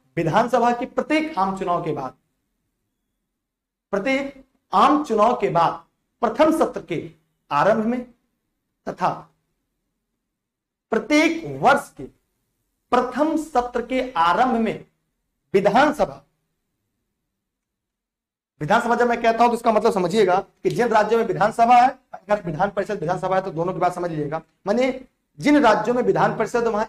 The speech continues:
एक साथ एकत्रित करते हुए दोनों सदनों में विशेष अभिभाषण करता है, इससे वह सरकार की सामान्य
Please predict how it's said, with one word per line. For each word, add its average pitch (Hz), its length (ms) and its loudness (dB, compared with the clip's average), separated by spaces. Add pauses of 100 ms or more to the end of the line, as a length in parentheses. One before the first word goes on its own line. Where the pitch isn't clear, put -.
एक 220 140 4
साथ 220 280 -4
एकत्रित 180 460 -8
करते 165 240 -6
हुए 170 160 -6
दोनों 226 280 2
सदनों 156 300 -4
में - 120 -12 (1400)
विशेष 302 540 2 (140)
अभिभाषण 160 600 -2
करता 151 400 -10
है, - 160 -18 (2500)
इससे 285 300 0
वह 302 140 4
सरकार 214 500 2
की 220 80 -6
सामान्य 175 580 -2